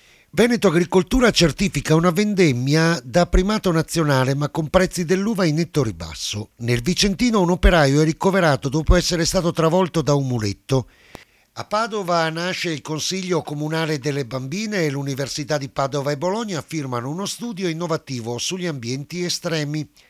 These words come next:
dalle grotte venezuelane alle rocce marziane. Nel pomeriggio il bellunese si stringerà attorno a Tisoi per l'addio al ventiduenne Federico Nadai.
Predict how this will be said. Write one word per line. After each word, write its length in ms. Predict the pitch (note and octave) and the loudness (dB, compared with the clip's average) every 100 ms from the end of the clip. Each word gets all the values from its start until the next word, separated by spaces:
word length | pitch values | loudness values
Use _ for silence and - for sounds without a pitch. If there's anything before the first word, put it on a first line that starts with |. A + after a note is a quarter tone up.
| _ _ _ _ | _ _ _ _
dalle 340 | - B2+ C#3+ C#3 | -8 -2 -2 -2
grotte 440 | E3 E3+ E3+ D3 | 0 -2 -2 -6
venezuelane 920 | C3+ C#3 D3 F3 G#3 A3+ A3+ A#3 E3+ _ _ | -4 -6 -6 -4 -2 -2 -2 -4 -8 _ _
alle 240 | F#3+ G3 C3+ | -4 -4 -6
rocce 320 | G2+ - E3 | -8 -6 -6
marziane. 640 | E3 D3 B2+ D#2+ C#2 - _ _ _ _ _ _ _ _ _ _ - | -6 -8 -12 -12 -16 -20 _ _ _ _ _ _ _ _ _ _ -10
Nel 160 | A2+ | -10
pomeriggio 540 | G#2+ C#3 D3+ F#3 C3 D#3 | -6 -4 -2 -2 -2 -4
il 80 | C#3 | -2
bellunese 640 | D3 D3 D3+ F3 D3 D#3 | -4 -4 -4 -4 -2 -4
si 140 | C#3 C#3 | -4 -6
stringerà 440 | - C#3+ D3+ D#3 | -8 -6 -4 -2
attorno 680 | D3 _ - E3 D#3+ D3 D3+ | -4 _ -6 -4 -4 -6 -6
a 60 | C#3+ | -6
Tisoi 560 | - C3+ C3+ F3 E3+ | -8 -8 -4 -2 -2
per 180 | - D#3+ | -2 -2
l'addio 380 | D#3+ B2+ F3 E3+ | -2 -4 -4 -2
al 80 | D#3 | -2
ventiduenne 720 | E3+ D#3 D3+ D#3 E3+ E3 D#3 | -4 -6 -6 -4 -4 -4 -6
Federico 600 | - D3+ D#3+ E3 - D#3 | -6 -4 -4 -4 -6 -6
Nadai. 560 | D3+ D3+ C#3 B2+ G2+ F2+ | -4 -4 -2 -2 -2 -10